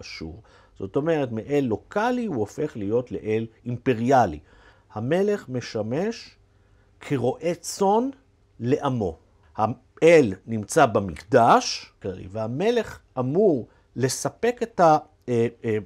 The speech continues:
להיות בעצם השרשרת הקושרת בין רצון האל לעם. המלך המסופוטמי לפיכך נקרא הרועה, והקונספט הזה כמובן מאוד השפיע אחר כך גם על היהדות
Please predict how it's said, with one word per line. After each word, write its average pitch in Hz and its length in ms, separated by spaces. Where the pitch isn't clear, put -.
להיות 180 240
בעצם 185 280
השרשרת 208 680
הקושרת 147 680
בין 123 180
רצון 120 400
האל 208 420
לעם. 85 360
המלך 143 380
המסופוטמי 135 600
לפיכך 151 500
נקרא 127 400
הרועה, 117 400
והקונספט 110 640
הזה 151 180
כמובן 131 460
מאוד 127 300
השפיע 117 540
אחר 123 320
כך 127 300
גם 113 240
על 107 100
היהדות 95 640